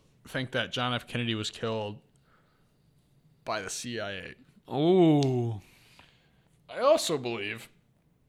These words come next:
Speaker 1: <clears throat> What is it? There's one more. There's one more in there. If I, if it comes
Speaker 2: One
Speaker 1: to me.
Speaker 2: more in there.
Speaker 1: If it, if it comes to me, I'll think of it.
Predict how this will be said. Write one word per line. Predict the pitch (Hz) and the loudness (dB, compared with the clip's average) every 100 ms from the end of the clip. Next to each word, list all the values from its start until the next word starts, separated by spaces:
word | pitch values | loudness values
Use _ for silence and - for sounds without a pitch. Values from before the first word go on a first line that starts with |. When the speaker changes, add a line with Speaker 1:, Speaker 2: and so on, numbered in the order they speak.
| _ - | _ -6
Speaker 1:
<clears throat> | 180 185 | -4 0
What | 226 | 0
is | 180 | 0
it? | 156 | -4
There's | 247 | -6
one | 170 147 170 151 | -6 -2 -2 -2
more. | 143 151 131 - _ | -2 -2 -4 -10 _
There's | 202 285 | 0 2
one | 185 170 165 | 4 4 6
more | 160 151 | 8 10
in | 143 135 | 8 6
there. | 131 127 113 | 4 4 0
If | 147 | 4
I, | 165 | 4
if | 160 - 151 | 4 0 0
it | 151 | 2
comes | |
Speaker 2:
One | 139 160 | 6 6
Speaker 1:
to | 220 | 6
me. | 202 | 6
Speaker 2:
more | 208 226 | 6 8
in | 233 247 | 6 4
there. | 202 170 175 170 | 2 2 0 -2
Speaker 1:
If | 107 110 120 | -6 -8 -4
it, | 123 104 | -2 -2
if | 113 - | -4 -2
it | 131 143 - | -4 -2 -2
comes | 139 180 | -2 -2
to | - | -4
me, | 95 95 | -2 0
I'll | 113 | 0
think | - 113 120 | 0 -6 -6
of | 85 | -8
it. | 87 | -10